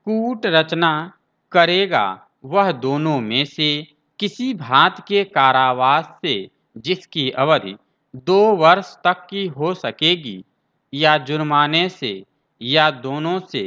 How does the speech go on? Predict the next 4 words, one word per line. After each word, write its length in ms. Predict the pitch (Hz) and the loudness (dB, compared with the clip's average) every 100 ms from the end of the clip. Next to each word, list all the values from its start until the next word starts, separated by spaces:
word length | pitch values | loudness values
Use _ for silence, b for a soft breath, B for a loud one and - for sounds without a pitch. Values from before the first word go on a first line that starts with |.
| 92 _ _ _ 107 | -10 _ _ _ -4
दंडित 560 | 156 180 196 196 226 _ | 0 2 0 -6 -8 _
किया 380 | - 156 170 | -4 2 2
जाएगा। 600 | 175 135 113 127 135 104 85 _ _ _ _ _ _ _ _ _ _ _ _ _ _ _ _ _ _ _ _ _ _ _ _ _ _ _ _ _ _ _ _ _ - | 2 2 2 0 -2 -6 -8 _ _ _ _ _ _ _ _ _ _ _ _ _ _ _ _ _ _ _ _ _ _ _ _ _ _ _ _ _ _ _ _ _ -12
धारा 640 | 127 117 - 139 165 110 | -12 -10 2 4 4 2